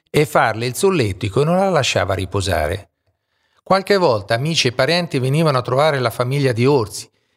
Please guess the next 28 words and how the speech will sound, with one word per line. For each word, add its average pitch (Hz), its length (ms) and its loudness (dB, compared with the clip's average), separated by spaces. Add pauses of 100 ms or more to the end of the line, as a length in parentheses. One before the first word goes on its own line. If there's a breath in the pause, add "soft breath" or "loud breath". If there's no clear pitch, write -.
Piripì 180 440 0
era 170 160 4
maleducato 156 580 0
e 139 60 -2
scortese, 131 720 -2 (140)
non 139 200 0
salutava 107 500 -2
nessuno, 110 680 -2 (220 soft breath)
mangiava 165 440 2
rumorosamente, 104 1040 -2
rovesciava 180 520 2
il 180 80 0
cibo 196 340 2
e 160 40 4
lasciava 156 420 2
la 156 100 0
tavola 120 480 0
prima 160 300 -2
che 190 120 -2
gli 160 120 4
altri 104 280 -2
avessero 104 440 -2
finito. 92 640 -6 (640)
Spesso - 500 2
la 165 80 4
mamma 165 340 0
gli 135 160 -2
diceva: 120 680 0